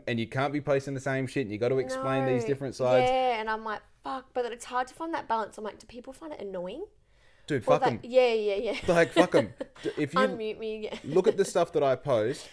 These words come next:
Speaker 1: the, and the only
Speaker 2: Yeah.
Speaker 1: consistent is I'm not posting the same shit twice.
Speaker 2: Yeah, it's different.
Speaker 1: It's like,
Speaker 2: Yeah.
Speaker 1: there's motorbikes, there's podcasts,
Speaker 2: Yeah,
Speaker 1: there's,
Speaker 2: yeah.
Speaker 1: um, testimonials from customers, there's me making things, there's me
Speaker 2: Yeah.
Speaker 1: giving Motivational Monday
Speaker 2: Yeah,
Speaker 1: shit.
Speaker 2: yeah, yeah. It's always
Speaker 1: I
Speaker 2: different.
Speaker 1: think you just, like, throw everything at the wall.
Speaker 2: Yeah.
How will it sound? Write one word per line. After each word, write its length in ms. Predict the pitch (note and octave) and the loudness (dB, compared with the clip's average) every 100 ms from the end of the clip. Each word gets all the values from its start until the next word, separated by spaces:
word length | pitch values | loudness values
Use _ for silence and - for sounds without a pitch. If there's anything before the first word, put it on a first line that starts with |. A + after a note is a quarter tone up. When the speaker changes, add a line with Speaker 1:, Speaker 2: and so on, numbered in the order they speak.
| - | -8
Speaker 1:
the, 160 | B2 | -4
and 140 | B2+ B2 | -2 -2
the 60 | |
only 220 | A#2+ D#3+ | 2 4
Speaker 2:
Yeah. 40 | F#3+ | 4
Speaker 1:
consistent 500 | F#3+ E3+ F#3 - C3+ | 0 -2 -4 -2 -4
is 120 | A#2 | 0
I'm 100 | C3+ | 0
not 140 | E3 - | 0 -2
posting 300 | D#3+ D3+ C#3 | -4 -2 -8
the 40 | |
same 280 | C3 C3+ B2+ | -4 -4 -4
shit 200 | C3 - | -6 -2
twice. 280 | B2 G2 G#3 | -2 0 -2
Speaker 2:
Yeah, 140 | F3+ | -4
it's 200 | D#3+ - | -6 -14
different. 380 | - - F#3+ - | -16 -14 -16 -14
Speaker 1:
It's 140 | - | 0
like, 140 | B2+ G#2+ | 0 2
Speaker 2:
Yeah. 20 | |
Speaker 1:
there's 160 | A#2 A2+ | -2 0
motorbikes, 640 | D3+ E3+ D#3+ D3+ C#3 - | 4 4 4 2 2 0
there's 120 | B2 | -8
podcasts, 720 | - E3 D#3+ B2+ D3 G#3+ - | -4 -2 0 0 2 2 2
Speaker 2:
Yeah, 60 | - | 0
Speaker 1:
there's, 220 | - F#3 | 0 -2
Speaker 2:
yeah. 300 | - A#2 A#2 | -4 -4 -2
Speaker 1:
um, 260 | A2+ A2+ A2 | -2 -4 -4
testimonials 640 | D#3+ C#3 C#3 C3 C3+ C3+ | -6 -6 -6 -4 -4 -4
from 160 | A#2+ A#2+ | -6 -8
customers, 520 | A#2 C#3 - C#3 B2+ | -2 -2 -2 -6 -4
there's 180 | A#2 A2 | -4 -4
me 140 | B2+ | -4
making 420 | A#2+ A#2 C3+ C#3+ C3+ | -4 -4 -6 -8 -6
things, 320 | C#3 C3+ C3 | -4 -4 -2
there's 160 | A#2 | 0
me 160 | - - | 0 0
Speaker 2:
Yeah. 100 | G3+ | 0
Speaker 1:
giving 280 | - C3 A#2+ - - - | -2 -2 -6 -12 -20 -2
Motivational 600 | C#3+ C#3+ C3+ C3+ - B2+ | 2 4 4 0 0 -4
Monday 340 | B2 C3+ C#3 | 0 2 4
Speaker 2:
Yeah, 40 | C#3 C3 | 2 2
Speaker 1:
shit. 180 | D3 D3 | 2 4
Speaker 2:
yeah, 240 | G#3 G3+ | 2 -2
yeah. 280 | F#3+ G3 F#3 | -4 -6 -6
It's 220 | F#3 G3+ - | -8 -10 -6
always 240 | G#3 F#3+ | -4 -6
Speaker 1:
I 40 | |
Speaker 2:
different. 260 | - G3 G3 | -6 -4 -2
Speaker 1:
think 200 | F3+ B2 | -2 -4
you 120 | C3 | -8
just, 200 | C3+ B2+ - _ | -6 -8 -8 _
like, 320 | C3 A#2+ - _ _ - | -4 -4 -4 _ _ -14
throw 120 | - F#3 | -2 2
everything 340 | D#3+ E3+ G3 F3 | 2 2 -4 -6
at 60 | |
the 60 | A#2 | -4
wall. 200 | G#2 F#2+ | -4 -6
Speaker 2:
Yeah. 300 | A#3+ A#3 F#3 | -2 0 0